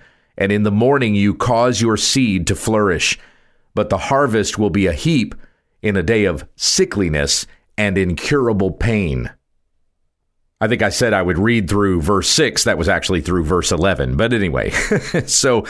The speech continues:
this oracle against Damascus, they're gonna re-, they're gonna be removed from being a city.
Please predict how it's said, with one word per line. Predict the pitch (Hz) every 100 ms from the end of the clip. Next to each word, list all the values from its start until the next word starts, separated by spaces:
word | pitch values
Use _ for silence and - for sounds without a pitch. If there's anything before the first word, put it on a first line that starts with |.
| - - - -
this | 139 156
oracle | - 170 170 165 151
against | 127 113 123 135 127 139 120
Damascus, | 117 107 110 110 - 90 - -
they're | 90 107
gonna | 107 123
re-, | 110 117 107 131 107
they're | 131
gonna | 123 123
be | 95 175 202
removed | 170 135 135 139 123
from | - 120 98
being | 120 113 110
a | 110 98
city. | - - 87 67